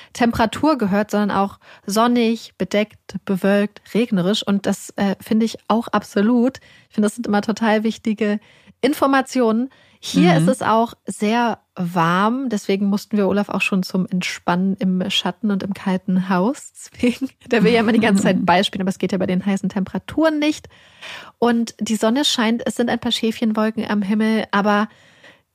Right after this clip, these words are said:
Speaker 1: die ganze Gegend hier wartet verzweifelt auf Wasser. Und es kommt
Speaker 2: Oh.
Speaker 1: einfach nichts. Ich habe schon Regenradar, ich gucke jetzt immer Regenradar für die nächsten Tage und es ist nichts angekündigt.
Speaker 2: Hm.
Speaker 1: Und neulich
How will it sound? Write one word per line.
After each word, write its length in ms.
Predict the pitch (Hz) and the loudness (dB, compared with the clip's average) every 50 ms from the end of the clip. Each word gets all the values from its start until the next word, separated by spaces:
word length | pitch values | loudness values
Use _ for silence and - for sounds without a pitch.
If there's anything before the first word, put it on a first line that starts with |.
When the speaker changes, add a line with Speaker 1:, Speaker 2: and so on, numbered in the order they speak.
| _ _ - | _ _ -6
Speaker 1:
die 80 | - 214 | -4 -2
ganze 480 | 214 208 214 220 - - - 226 214 208 | 0 2 0 0 0 0 0 0 0 0
Gegend 480 | 208 - 220 220 214 226 220 226 220 | 0 0 0 0 2 2 2 0 0
hier 300 | - - 233 214 214 208 | -2 -2 0 0 0 2
wartet 680 | 220 196 190 202 208 208 - 233 202 196 202 - - - _ _ - | 2 2 4 2 2 0 0 0 0 0 0 -4 -8 -18 _ _ -12
verzweifelt 1040 | - - 226 208 196 - - - - 208 208 208 208 - - 214 196 196 190 - _ _ | -8 -2 -2 -2 -2 -2 -6 -4 -2 0 2 0 0 -2 -2 -2 0 0 -2 -4 _ _
auf 220 | - 208 202 - - | -2 -2 -2 0 0
Wasser. 480 | 190 185 196 - - - - - 247 - _ _ _ _ - | 0 0 0 -2 -6 -6 -6 -6 -8 -12 _ _ _ _ -14
Und 100 | - 202 | -10 -8
es 160 | 214 208 - - | -8 -8 -6 -2
kommt 140 | 220 196 | 0 2
Speaker 2:
Oh. 240 | 185 175 156 - - | 4 4 2 0 0
Speaker 1:
einfach 480 | - - - - - - 214 208 - - | -4 -6 -8 -10 -10 -10 -10 -10 -8 -8
nichts. 260 | 214 214 208 - - | -10 -10 -10 -8 -6
Ich 100 | 214 - | -4 -2
habe 140 | 240 226 - | -2 -2 0
schon 160 | - 233 208 | 0 0 2
Regenradar, 720 | 196 214 226 226 233 233 226 220 208 208 - 220 208 202 | 2 2 2 2 2 2 0 2 4 2 4 4 2 2
ich 100 | 214 - | 2 0
gucke 220 | - 254 - 262 | -2 -2 0 2
jetzt 100 | 226 202 | 0 2
immer 180 | - 202 208 202 | 2 0 0 2
Regenradar 600 | 214 208 214 220 220 226 220 214 220 214 214 214 | 2 0 0 0 0 0 0 0 2 2 0 0
für 80 | - - | 0 0
die 80 | 208 | 0
nächsten 340 | 190 190 208 - - - 185 | 0 0 0 -2 -4 -6 -6
Tage 380 | - 208 180 190 208 208 214 - | -2 0 0 0 0 0 -2 -4
und 100 | - 196 | -6 -6
es 80 | 196 | -8
ist 160 | 196 196 - | -8 -8 -4
nichts 320 | - 202 214 220 - - - | -4 -2 -2 -4 -6 -10 -8
angekündigt. 960 | - - 185 202 208 226 233 220 - - 247 233 226 233 233 240 233 - _ _ _ - - _ - - - - - | -4 -2 -2 0 0 0 -2 -4 -4 -4 -4 -2 -2 -2 -2 -4 -4 -8 _ _ _ -20 -20 _ -20 -20 -16 -6 -2
Speaker 2:
Hm. 340 | 170 170 170 160 160 160 | 0 2 2 4 4 4
Speaker 1:
Und 180 | 208 202 - - | 2 2 2 0
neulich 420 | 196 202 202 208 226 226 220 - | 0 2 2 2 2 0 -2 -4